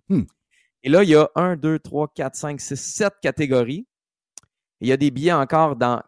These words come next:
Speaker 2: quatre catégories pour les billets de saison et dans six catégories pour les billets de demi-saison et par match. Alors là, ce que ça veut dire, c'est qu'on est déjà à la mi-juin, on s'en va vers la fin juin, la saison commence au mois d'octobre, les matchs préparatoires sont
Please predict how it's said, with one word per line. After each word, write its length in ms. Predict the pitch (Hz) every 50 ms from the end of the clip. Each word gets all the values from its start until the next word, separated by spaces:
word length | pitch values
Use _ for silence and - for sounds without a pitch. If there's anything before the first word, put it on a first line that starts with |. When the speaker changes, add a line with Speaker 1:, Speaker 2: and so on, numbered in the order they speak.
| _ _ -
Speaker 2:
quatre 260 | - 190 185 - _
catégories 560 | - 147 120 - 143 123 135 131 131 156 160
pour 180 | - 127 120 123
les 100 | 123 120
billets 240 | 107 117 127 165 190
de 80 | -
saison 460 | - 190 170 143 127 120 143 151 170 - -
et 100 | - 120
dans 240 | 110 120 113 107 104
six 340 | - - - 185 170 - -
catégories 540 | - 131 - - 127 117 120 120 131 151 143
pour 160 | - 123 113
les 80 | 110
billets 220 | 110 107 123 139 127
de 100 | 110 110
demi-saison 840 | 113 107 139 143 135 143 151 139 - - 120 113 110 120 131 135 _ -
et 120 | 160 165
par 260 | - - 113 107 104
match. 380 | 107 107 113 156 - - - _ _ _ _ _ _ _ _ _ _ -
Alors 200 | 131 147 151 170
là, 120 | 208 226
ce 80 | - -
que 100 | 170 147
ça 160 | - 180 160
veut 140 | 143 135 117
dire, 380 | 117 139 160 160 135 107 120 _ _ _ _ _ _ _ _ _
c'est 160 | - - 120
qu'on 220 | - 135 131 135 143
est 80 | 143
déjà 400 | 135 147 143 131 165 175 160 151 - -
à 100 | 120 120
la 140 | 120 113 117
mi-juin, 580 | 127 139 135 117 113 120 120 123 131 143 - -
on 80 | 110 107
s'en 160 | - 101 107
va 100 | 117 135
vers 160 | 123 123 113 113
la 120 | 107 104
fin 260 | - - 147 156 170
juin, 360 | 151 120 127 131 131 135 151 - _ _ _
la 60 | 113
saison 360 | - - 113 117 117 135 135
commence 340 | - 120 117 123 127 117 -
au 60 | 110
mois 180 | 113 123 147 170
d'octobre, 540 | 170 147 - _ - 139 131 135 139 135 - _ _ _ _ _ -
les 100 | 90 107
matchs 300 | 110 120 127 131 - -
préparatoires 680 | - 135 - - 117 117 120 113 - 143 139 135 120
sont 180 | - 110 104